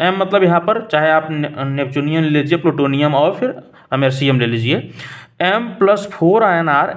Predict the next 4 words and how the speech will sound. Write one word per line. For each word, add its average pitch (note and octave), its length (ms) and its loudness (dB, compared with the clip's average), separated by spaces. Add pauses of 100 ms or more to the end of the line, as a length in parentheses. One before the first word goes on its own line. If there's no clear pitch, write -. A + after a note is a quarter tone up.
extracted F3+ 880 -2
into E3+ 360 4 (380)
tributyl F3 960 2 (120)
phosphate C#3 680 -4